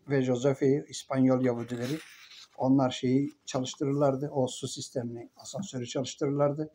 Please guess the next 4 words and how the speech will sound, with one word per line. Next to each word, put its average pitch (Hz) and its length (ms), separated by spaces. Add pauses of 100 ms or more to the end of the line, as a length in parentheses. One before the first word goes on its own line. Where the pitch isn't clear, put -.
(540)
Şerif, 139 520 (200)
Şerif 175 480 (320)
Remzi 135 460 (260)
Reyent. 131 440